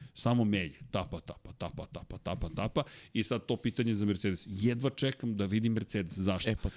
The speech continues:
Speaker 2: to je
Speaker 1: Hoću da saznam da li su ova unapređenja ta unapređenja.
Speaker 2: To je, to je sad taj, taj ovaj put, ovaj, koji je, eto, sad si rekao,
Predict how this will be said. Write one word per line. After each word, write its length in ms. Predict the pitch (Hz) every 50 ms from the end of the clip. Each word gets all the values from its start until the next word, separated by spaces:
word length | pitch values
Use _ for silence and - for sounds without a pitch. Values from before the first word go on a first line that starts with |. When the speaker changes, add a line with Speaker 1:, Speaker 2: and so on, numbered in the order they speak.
| - -
Speaker 2:
to 160 | - 113 139
je 60 | 123 -
Speaker 1:
Hoću 360 | 127 131 - - - - 139
da 140 | 127 123 107
saznam 560 | - - 135 120 127 120 107 131 117 107 104 -
da 180 | - 110 120 127
li 100 | 120 104
su 200 | - - - 107
ova 140 | 113 117
unapređenja 640 | 120 113 104 101 90 - 101 92 104 113 110 104 95 - -
ta 180 | 117 117 123
unapređenja. 560 | 127 117 104 87 - - 92 82 82 - 87 107
Speaker 2:
To 100 | 104 123
je, 100 | 107 80
to 260 | - - 101 110 127
je 80 | 127
sad 420 | 120 - - 131 120 98 - - _
taj, 220 | - 117 110 107
taj 340 | 98 - - 110 107 104 101
ovaj 260 | 95 95 95 95 95
put, 360 | - - - - 95 - -
ovaj, 300 | - 80 80 80 82 82
koji 360 | 73 - - - 90 90 87 85
je, 240 | 87 87 85 85 - - - _ -
eto, 220 | - 80 80 - -
sad 140 | 92 90
si 140 | - - 110
rekao, 380 | 104 104 98 - - 85 73